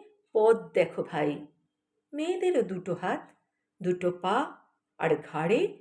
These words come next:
একটাই মাথা। সব পারবার মতো আলাদা ক্ষমতা ভরে পাঠান না প্রকৃতি বিধাতা। আর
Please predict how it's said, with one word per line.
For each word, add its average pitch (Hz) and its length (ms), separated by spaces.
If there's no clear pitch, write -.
একটাই 185 560
মাথা। 139 480
সব - 500
পারবার 302 500
মতো 311 400
আলাদা 240 540
ক্ষমতা 247 680
ভরে 247 520
পাঠান 220 560
না 311 180
প্রকৃতি 214 680
বিধাতা। 165 640
আর 311 100